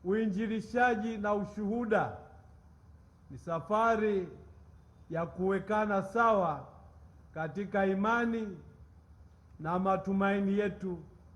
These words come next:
kama taifa la Mungu ndani ya Jimbo Kuu la Dar es Salaam.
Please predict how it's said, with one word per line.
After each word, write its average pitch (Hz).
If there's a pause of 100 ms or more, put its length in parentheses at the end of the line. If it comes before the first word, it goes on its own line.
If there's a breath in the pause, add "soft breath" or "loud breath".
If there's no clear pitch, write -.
(240)
kama 196
taifa 185
la 170
Mungu 190 (360)
ndani 185
ya 170
Jimbo 170
Kuu 175
la 160
Dar 151
es 147
Salaam. 139